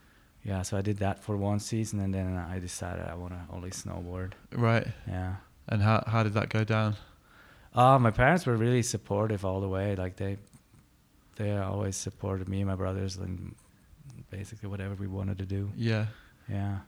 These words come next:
Speaker 2: So what was, what was the first kind of scene that you hooked up with then? 'Cause that's always kind of the story, isn't it? You know, you
Speaker 1: Yeah.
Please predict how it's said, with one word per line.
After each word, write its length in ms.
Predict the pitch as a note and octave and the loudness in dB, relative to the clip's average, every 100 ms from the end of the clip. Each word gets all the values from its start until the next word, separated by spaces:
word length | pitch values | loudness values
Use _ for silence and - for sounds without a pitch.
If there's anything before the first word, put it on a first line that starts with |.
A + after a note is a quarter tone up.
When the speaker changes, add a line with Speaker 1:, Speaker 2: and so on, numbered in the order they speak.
| - | -8
Speaker 2:
So 200 | - A#2+ | 2 4
what 100 | A2+ | 4
was, 240 | A2+ - | 2 0
what 160 | A#2+ A2 | 0 0
was 160 | A2 | 2
the 80 | A2+ | 0
first 340 | G#2 - G#2+ - | 0 2 2 4
kind 140 | A2+ | 2
of 80 | G2+ | 4
scene 360 | - A2+ G#2+ G#2 | 2 2 2 0
that 100 | G2 | 0
you 140 | G2+ | 0
hooked 280 | G2 F#2+ - | 0 -4 -6
up 80 | - | -6
with 140 | F#2+ | -4
then? 220 | G#2 F#2+ G2+ - | -2 -4 -6 -10
'Cause 100 | - | -2
that's 220 | G2+ - | -2 2
always 180 | G2 F#2+ | 2 2
kind 160 | G#2 | 2
of 60 | F2+ | 2
the 60 | F2+ | 2
story, 420 | - F#2+ F2+ F2 | 0 2 4 2
isn't 180 | E2+ F2 | 0 0
it? 100 | E2 | 2
You 60 | |
know, 60 | A#2+ | 4
you 60 | B2 | 6
Speaker 1:
Yeah. 240 | C3+ C#3+ | 6 4